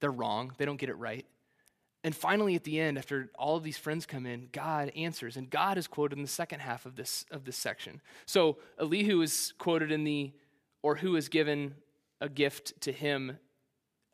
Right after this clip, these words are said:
And then the second half is that he might be repaid. That's God speaking. And God responds by kind of interrogating Job. And this is one of the most breathtaking passages of Scripture,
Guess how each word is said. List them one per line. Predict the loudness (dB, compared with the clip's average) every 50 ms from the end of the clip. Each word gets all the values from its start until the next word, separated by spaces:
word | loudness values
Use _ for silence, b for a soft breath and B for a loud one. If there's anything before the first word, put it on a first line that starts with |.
| _
And | -2 0 0
then | 0 0
the | 0
second | 0 2 0 0 0 -2 0
half | 2 2 2 2 0
is | -2 -4 -2
that | -4 -4 -4
he | -4 -4
might | -2 0 -2 0 0
be | -2 -4
repaid. | -4 -4 -2 0 0 0 0 -2 -6 -8 -10
That's | -10 -10 -8
God | -8 -6 -6 -4 -4 -4 -6
speaking. | -8 -10 -10 -14 -14 -16 -20 _ _ _ b b b b b b b b b b b b b b b b b b _ _
And | -4 -2 2
God | 4 6 6 6 6
responds | 4 0 -4 0 2 2 4 4 4 2 0 -2 -4 -6 B B B B B 0
by | 2 4 6 6 6 4 4 2 -2 b b b b b b b b _ -10 -6
kind | 0 2 4 6 6
of | 4 2 -2 -10 -14 _ _
interrogating | -4 -4 -4 -2 0 2 2 2 2 2 0 -2 -2 -4 -6 -8
Job. | -8 -8 -8 -8 -10 -12 -14 -20 _ _ _ _ _ 2
And | 2 2
this | 2 2
is | 4 4
one | 6 6
of |
the | 6 6
most | 4 2 -2 -2
breathtaking | 4 4 4 4 4 0 0 0 0 0 -2 -4 -4 -4 -4 -6 -8 -12 _ _ _ _ _ _ _ -2
passages | 2 2 2 2 0 -4 -4 -4 -4
of | -4
Scripture, | -4 -2 -2 -2 -2 -2 -4 -4 -4 -4 -6